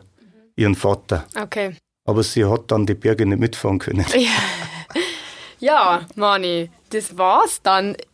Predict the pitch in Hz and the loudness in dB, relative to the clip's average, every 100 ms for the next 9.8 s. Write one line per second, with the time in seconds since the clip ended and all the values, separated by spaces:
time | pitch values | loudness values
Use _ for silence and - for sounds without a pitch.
0 | - 208 202 196 - 120 165 175 180 196 | -10 -6 -2 -2 0 -2 -4 -8 -8 -4
1 | 233 214 247 202 - 214 196 - 175 175 | 0 2 0 -2 -4 -2 -4 -4 -2 -2
2 | 190 175 233 294 302 294 262 202 175 165 | -4 0 0 2 2 2 2 0 0 0
3 | 220 302 - 302 311 330 - 180 180 262 | 0 0 -2 -2 -2 -6 -6 0 0 0
4 | 277 240 247 226 226 233 - - _ _ | 0 0 0 2 2 2 -4 -20 _ _
5 | _ _ _ 214 - 233 220 - - - | _ _ _ -8 -4 2 2 2 -2 0
6 | 240 262 165 165 _ - 226 233 233 - | 0 2 0 -4 _ -2 0 0 0 0
7 | 254 - 214 185 170 170 - 202 214 214 | 0 0 -2 0 2 2 -2 -4 -8 -8
8 | 214 220 - 240 226 190 247 185 175 160 | -8 -6 -2 0 2 0 2 -2 -2 -6
9 | 165 170 170 - 202 185 180 175 | -4 -4 -6 -8 -12 -8 -6 -8